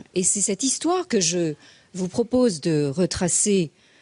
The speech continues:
dans ces grandes lignes ce soir, euh, parce qu'il me paraît important de comprendre, euh, d'où viennent un certain nombre de préjugés et,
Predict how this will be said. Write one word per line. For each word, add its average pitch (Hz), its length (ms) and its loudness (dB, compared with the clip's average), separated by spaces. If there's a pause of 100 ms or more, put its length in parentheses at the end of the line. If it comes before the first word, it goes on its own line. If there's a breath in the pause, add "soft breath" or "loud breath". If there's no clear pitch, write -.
(280 soft breath)
dans 175 240 0
ces 175 160 0
grandes 175 280 -2
lignes 170 340 2
ce - 180 -2
soir, 220 720 0 (560 loud breath)
euh, 175 260 2
parce 247 280 -2
qu'il 269 140 0
me 240 120 2
paraît 262 340 -2
important 220 760 2 (1200 soft breath)
de 170 200 2
comprendre, 196 920 0 (240)
euh, 147 440 2
d'où 208 200 0
viennent 196 560 0 (340)
un 175 80 -2
certain 185 320 0
nombre 185 400 2
de 131 480 -2
préjugés 190 840 0 (840 loud breath)
et, 185 340 4